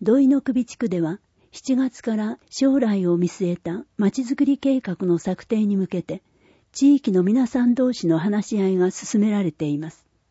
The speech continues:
三回目となる今回は街歩きを行い、様々な気づきを発見し、大切にしたいものや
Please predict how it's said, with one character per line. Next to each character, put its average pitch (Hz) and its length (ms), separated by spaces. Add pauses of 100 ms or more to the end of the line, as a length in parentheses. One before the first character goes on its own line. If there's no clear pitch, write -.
(680)
三 269 280
回 269 240
目 269 140
と 226 120
な 185 100
る 170 140
今 226 220
回 165 320
は 160 260
街 240 320
歩 269 180
き 185 160
を 165 140
行 165 160
い、 180 260 (440)
様 240 320
々 196 240
な 170 100
気 202 140
づ 233 160
き 208 160
を 202 80
発 175 260
見 180 200
し、 220 220 (680)
大 233 220
切 - 260
に 247 160
し - 100
た 240 160
い 240 120
も 226 100
の 214 160
や 165 180